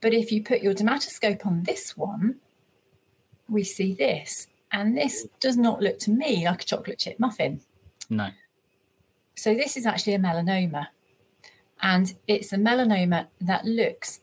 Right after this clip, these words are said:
Speaker 1: exactly like a traumatized seb K. So you can't really tell the difference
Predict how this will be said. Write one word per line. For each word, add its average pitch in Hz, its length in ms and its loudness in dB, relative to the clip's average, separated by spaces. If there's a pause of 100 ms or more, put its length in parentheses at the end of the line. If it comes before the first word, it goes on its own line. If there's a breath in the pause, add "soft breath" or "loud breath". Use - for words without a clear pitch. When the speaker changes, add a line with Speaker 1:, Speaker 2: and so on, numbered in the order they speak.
(100)
Speaker 1:
exactly 180 600 -2
like 160 540 -2
a - 40 -18
traumatized 156 720 -6
seb 143 200 -6
K. 139 400 -8 (840 loud breath)
So - 140 0
you 214 200 2
can't 226 440 2 (180)
really 220 300 4
tell 190 400 0
the 165 60 -2
difference - 840 -6